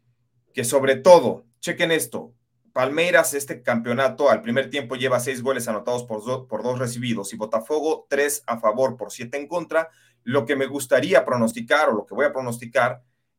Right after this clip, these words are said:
es Palmeiras gana el primer tiempo y gana el partido y paga más ciento diez. ¿A ti qué te gusta,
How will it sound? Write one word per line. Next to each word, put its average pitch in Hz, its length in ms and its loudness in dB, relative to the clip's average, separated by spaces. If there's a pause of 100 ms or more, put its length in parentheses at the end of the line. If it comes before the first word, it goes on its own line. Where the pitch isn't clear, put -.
(120)
es 135 480 0 (460)
Palmeiras 160 640 2
gana 147 180 2
el 143 100 -2
primer 120 300 0
tiempo 156 500 -10 (320)
y 117 140 -4
gana 131 220 2
el 123 100 -4
partido 135 560 -2
y 113 140 -10
paga 113 260 2
más 95 220 -8
ciento 98 400 -8
diez. - 320 -14
¿A - 80 -10
ti 123 100 -16
qué 135 120 -2
te 117 120 -4
gusta, 95 880 -4